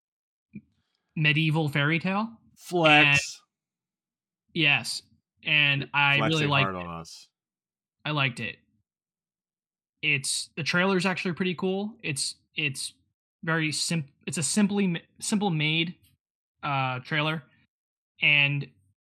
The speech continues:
Speaker 1: if you know anything about Russian fairy tales made in, like, the fifties or sixties, it, it, there's a very unique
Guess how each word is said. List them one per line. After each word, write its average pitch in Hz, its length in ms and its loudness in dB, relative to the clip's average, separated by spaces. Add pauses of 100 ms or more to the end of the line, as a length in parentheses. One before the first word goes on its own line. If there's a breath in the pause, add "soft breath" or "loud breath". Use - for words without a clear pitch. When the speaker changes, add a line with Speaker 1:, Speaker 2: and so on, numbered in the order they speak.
(200)
Speaker 1:
if 147 120 -4
you 180 100 2
know 185 140 2
anything 175 300 0
about 156 160 -2
Russian 147 300 -2
fairy 147 240 -4
tales 151 280 -4
made 143 280 2
in, 135 120 0
like, 131 140 -2
the 127 80 -8
fifties 135 360 -4
or 127 60 -6
sixties, 139 680 -4 (1400)
it, - 140 -10
it, 170 160 -2
there's 165 180 4
a 160 60 4
very 170 440 4
unique 156 720 0